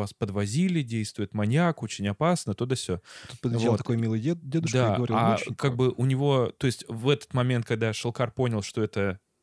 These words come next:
Speaker 1: инвалид, и у него есть мотоцикл на ходу, у него вообще дважды два сложилось, и он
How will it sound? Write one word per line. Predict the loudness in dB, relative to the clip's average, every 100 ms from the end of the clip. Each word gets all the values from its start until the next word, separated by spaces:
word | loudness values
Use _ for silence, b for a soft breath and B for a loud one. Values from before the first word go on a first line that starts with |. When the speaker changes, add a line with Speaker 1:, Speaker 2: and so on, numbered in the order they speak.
| _
Speaker 1:
инвалид, | -2 2 2 2 0 -6 -4
и | -2
у |
него | 0 -2 -2
есть | 0 -2 -4 -4
мотоцикл | -4 -2 -4 -4 -4 -2
на | -4
ходу, | 0 0 0 -2 -4 B B B -20 -6
у | -2
него | 0 2 2
вообще | 0 0 0
дважды | 2 0 0 -2
два | 0 2 2 0
сложилось, | -4 -2 0 2 2 2 -2 -2
и |
он | 0 0